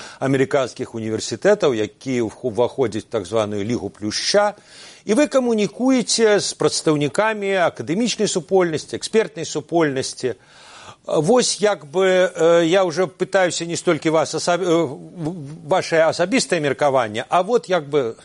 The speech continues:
што людзі гавораць, што амерыканцы гавораць, дасведчаныя гавораць. Вот як яны ацэньваюць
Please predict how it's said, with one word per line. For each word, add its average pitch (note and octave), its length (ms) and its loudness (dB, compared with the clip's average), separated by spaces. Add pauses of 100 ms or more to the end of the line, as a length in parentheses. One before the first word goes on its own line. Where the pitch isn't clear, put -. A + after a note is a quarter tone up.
(100)
што - 220 0
людзі C#3 260 0
гавораць, G#2+ 400 0
што - 160 0
амерыканцы D#3+ 560 0
гавораць, G#2+ 400 -2
дасведчаныя G#2 880 -4 (440)
гавораць. C#3+ 380 2
Вот E3 140 -2
як C4+ 220 0
яны A3+ 260 0
ацэньваюць F#3 800 0